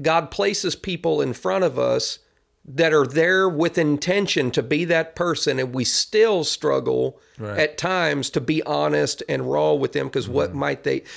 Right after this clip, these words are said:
Speaker 1: we need to, we need to be paying better attention to the things that God put in our lives. Like, you know, so I feel like I could come in here,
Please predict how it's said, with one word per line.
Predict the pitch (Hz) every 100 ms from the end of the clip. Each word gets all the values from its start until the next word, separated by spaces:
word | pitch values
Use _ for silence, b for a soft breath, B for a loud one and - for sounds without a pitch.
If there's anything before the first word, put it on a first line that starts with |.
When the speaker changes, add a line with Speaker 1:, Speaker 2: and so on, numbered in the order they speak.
| B B -
Speaker 1:
we | 165 285
need | 330 277 160
to, | 147 120 107 98 _ _ -
we | 151 254
need | 370
to | 294
be | 185
paying | - 165 170 151
better | 151 151 123
attention | - 151 156 - 117
to | 110
the | 107
things | 107 139 135 110
that | 120
God | 120 127 117
put | - 131
in | 117
our | 117 110
lives. | 117 135 127 - -
Like, | 156 123 B B -
you | 208
know, | 170
so | 190 -
I | 165 226
feel | 247 233 214
like | 165 151 -
I | 165
could | 185 -
come | - 180
in | 190 147
here, | 120 110 117